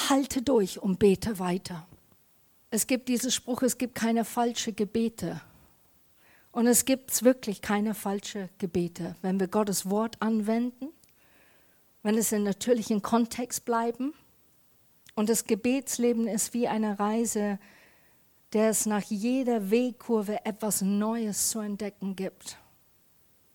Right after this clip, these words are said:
Es gibt so viele Facetten im Gebet,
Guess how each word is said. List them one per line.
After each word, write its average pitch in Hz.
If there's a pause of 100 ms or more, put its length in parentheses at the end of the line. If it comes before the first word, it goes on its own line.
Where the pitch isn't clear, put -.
(520)
Es 208
gibt 240
so 240
viele 226
Facetten -
im 185
Gebet, 180